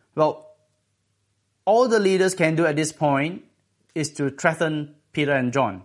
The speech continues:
because they are afraid of the public ba-, backlash if they punish them. Because all the, uh, so many people are all praising God for what has happened. But when the threat was posed unto the apostles,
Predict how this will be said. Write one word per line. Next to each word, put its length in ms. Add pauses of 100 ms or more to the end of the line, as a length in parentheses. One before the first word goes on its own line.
(760)
because 340
they 80
are 120
afraid 340
of 100
the 80
public 340
ba-, 220
backlash 640
if 200
they 120
punish 340
them. 240 (680)
Because 340 (480)
all 280
the, 240
uh, 240
so 200
many 240
people 300
are 120
all 200
praising 440
God 200
for 120
what 140
has 160
happened. 380 (2500)
But 340 (1080)
when 220
the 80
threat 340
was 160
posed 400
unto 260
the 140
apostles, 720